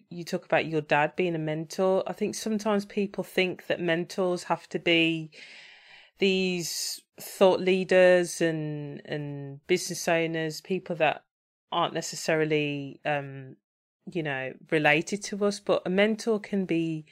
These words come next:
can be anyone, you know, it can be your dad, it can be a friend, it can be anyone that you, that you see as a guide, uh, someone that you can talk to openly, honest, honestly, and, and get real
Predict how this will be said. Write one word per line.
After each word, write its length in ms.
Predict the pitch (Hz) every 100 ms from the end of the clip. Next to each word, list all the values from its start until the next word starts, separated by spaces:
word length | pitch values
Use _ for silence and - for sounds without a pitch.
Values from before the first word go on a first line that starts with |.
| - - - _
can 160 | - 196
be 160 | 156
anyone, 540 | 151 180 262 285 285 277
you 80 | 208
know, 100 | 170
it 120 | 170
can 140 | - 180
be 100 | 156
your 140 | 147
dad, 380 | 143 185 196 196
it 100 | -
can 120 | 175
be 120 | 151
a 40 | 147
friend, 380 | - 185 180 170
it 100 | -
can 120 | 175
be 140 | 180
anyone 420 | 180 190 180 170
that 240 | 160 - 156
you, 440 | 165 165 160 156 151 - - - _ _ _ _ _ _ -
that 240 | - - 160
you 480 | 175 170 165 160 156
see 480 | - 202 180 175
as 160 | - 160
a 40 |
guide, 640 | 156 - 143 143 160 170 - -
uh, 500 | 160 147 143 139 139
someone 320 | 143 175 170
that 120 | 156
you 100 | 151
can 160 | 156 165
talk 320 | - 165 -
to 240 | - 165 151
openly, 380 | 143 - 160
honest, 440 | 147 139 147 - - 139 -
honestly, 760 | 165 165 156 - 147 143 151 151 - - - -
and, 420 | 156 151 147 147 -
and 140 | 170
get 240 | 170 - 165
real 520 | 170 165 160 156